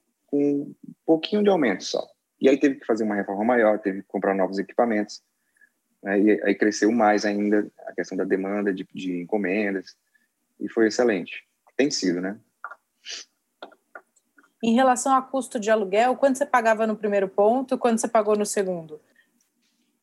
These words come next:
Speaker 1: Olha, no primeiro, eu pagava cerca de mil e quatrocentos, mil e quinhentos reais. Eu não tô lembrando direitinho, assim. Mas agora no segundo
Speaker 2: Tá.
Speaker 1: a gente paga cerca de mil e setecentos.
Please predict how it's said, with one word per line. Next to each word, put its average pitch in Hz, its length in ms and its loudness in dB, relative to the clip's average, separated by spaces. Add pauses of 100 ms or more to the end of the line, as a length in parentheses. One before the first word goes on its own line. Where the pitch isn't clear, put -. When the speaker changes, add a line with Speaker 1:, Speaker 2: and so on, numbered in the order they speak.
(440)
Speaker 1:
Olha, 101 200 2
no 139 200 0
primeiro, 135 680 4
eu - 80 -2
pagava 117 400 2
cerca 113 300 -2
de 107 140 -4
mil 127 340 0
e 123 40 -6
quatrocentos, - 500 -4
mil 104 140 -4
e - 20 -12
quinhentos 104 260 -6
reais. 95 260 -2
Eu 104 80 -8
não 101 100 -8
tô 107 120 -6
lembrando 104 440 -4
direitinho, 104 540 -6
assim. 95 260 -14 (440)
Mas 101 160 2
agora 113 200 4
no 117 100 0
segundo 113 280 2
Speaker 2:
Tá. 165 100 4
Speaker 1:
a - 20 2
gente - 140 -6
paga 110 260 2
cerca 110 340 -2
de 107 120 -4
mil 107 180 2
e 107 40 2
setecentos. - 720 -4